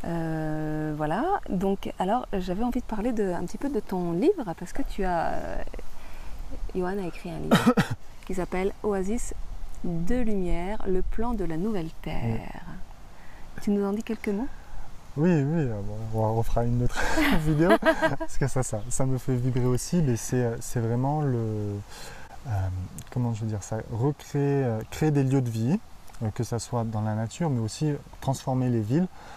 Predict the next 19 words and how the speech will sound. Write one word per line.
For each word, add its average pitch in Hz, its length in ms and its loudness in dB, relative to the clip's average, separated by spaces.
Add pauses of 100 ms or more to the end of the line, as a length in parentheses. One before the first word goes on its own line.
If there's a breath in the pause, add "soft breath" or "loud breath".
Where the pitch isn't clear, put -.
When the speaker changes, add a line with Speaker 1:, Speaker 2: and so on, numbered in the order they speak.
(280 loud breath)
Speaker 2:
euh, 101 380 0
avec 120 300 -2
la, 104 340 0
la 107 80 -2
conscience - 480 -4
nouvelle. 110 240 0 (960 loud breath)
En, 113 240 0 (640)
très - 260 0
succinctement, 139 640 0 (240)
pour - 140 0
Speaker 1:
Mhm. 185 40 -4
Speaker 2:
comprendre 127 360 2
l'essence 135 360 0
du 117 120 -2
projet, 127 360 0 (720 loud breath)
euh, 101 420 -2 (120)
c'est-à-dire 147 340 -2
qu'un 123 220 0
éco-village, 143 720 0